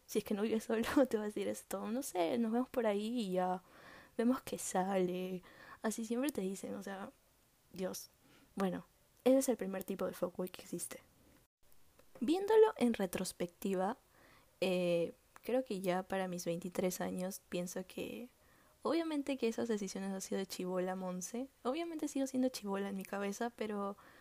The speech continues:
como que ya me está ganando la edad y digo que ya estoy media madurita. Entonces, esto, creo que esa mentalidad ha sido de demasiado chibolera. Entonces, o sea, no chibolera, sino que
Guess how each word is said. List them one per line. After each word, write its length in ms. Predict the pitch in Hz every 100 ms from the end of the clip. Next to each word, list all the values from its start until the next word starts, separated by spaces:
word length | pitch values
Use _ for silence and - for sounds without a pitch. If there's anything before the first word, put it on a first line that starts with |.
| -
como 220 | - 262
que 140 | 262 269
ya 240 | 294 320
me 120 | 320
está 180 | 269 -
ganando 340 | 254 240 240 254
la 100 | 214
edad 220 | 202 214
y 220 | 226 196
digo 160 | 196 208
que 140 | 220 208
ya 100 | 190
estoy 300 | - - 208
media 680 | 196 196 202 208 214 214 - _
madurita. 520 | 226 208 190 196 - 269
Entonces, 600 | 208 208 240 233 240 233
esto, 300 | 202 190 190 - - - - - - -
creo 140 | - 320
que 60 |
esa 140 | 330 320
mentalidad 380 | 285 233 202 214
ha 20 |
sido 220 | - 220
de 200 | 208 180
demasiado 480 | 185 185 - 196 196
chibolera. 600 | - 180 165 160 - - _
Entonces, 420 | 202 196 196 196 202
o 40 |
sea, 100 | 226
no 140 | 240 311
chibolera, 380 | 339 277 214 220
sino 320 | 185 175 185
que 380 | - - -